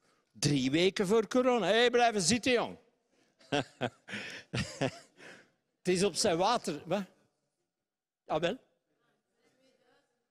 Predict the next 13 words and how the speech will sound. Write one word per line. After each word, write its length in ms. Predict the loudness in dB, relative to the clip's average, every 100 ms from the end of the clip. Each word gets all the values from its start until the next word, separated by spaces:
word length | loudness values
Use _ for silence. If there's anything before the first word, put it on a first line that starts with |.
| _ _ _ _ _ _ _ _ _ _ _ _ _
Eh, 240 | 2 2
twee, 300 | 2 2 0
eh, 200 | 0 -4
sorry. 320 | -4 -4 -4 -6 -16 _ _ _ _
Tweeduizend 540 | 0 2 0 -2 -8
twintig. 380 | -10 -10 -10 -14 _ _ _ _ -20 _ _ _ _ _ _
Zeg, 240 | -8 -6
eh, 260 | -4 -6 -6 -10 _ _ _
moet 180 | _ -8
je 60 | -8
dat 160 | -8
niet, 220 | -10 -12
hè? 60 | -18